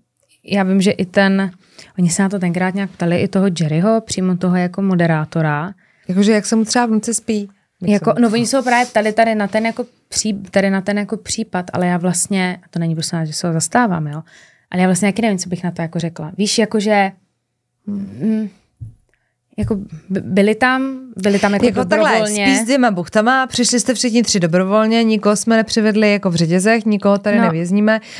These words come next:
Speaker 2: a to, že vás tady frajer tahá za nos, je pro mě jako příběh.
Speaker 1: Víš, jakože celkem vzniklo, děcka, čtyři tisíce epizod.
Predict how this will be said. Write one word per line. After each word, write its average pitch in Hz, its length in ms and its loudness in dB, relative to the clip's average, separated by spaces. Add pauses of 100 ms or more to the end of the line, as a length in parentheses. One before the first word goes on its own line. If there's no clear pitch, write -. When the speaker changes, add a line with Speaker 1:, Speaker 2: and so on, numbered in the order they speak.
(100)
Speaker 2:
a 165 80 -4
to, 196 100 0
že 196 120 2
vás 202 200 2
tady 214 200 0
frajer 208 280 2
tahá 202 300 2
za 202 140 2
nos, 196 220 0
je 220 100 4
pro 196 200 2
mě 190 200 2
jako 190 180 -2
příběh. 208 480 -6
Speaker 1:
Víš, 254 340 2
jakože 226 600 2 (500)
celkem 277 320 2
vzniklo, 269 300 2
děcka, 254 280 2
čtyři 240 340 0
tisíce - 500 -2
epizod. 190 480 0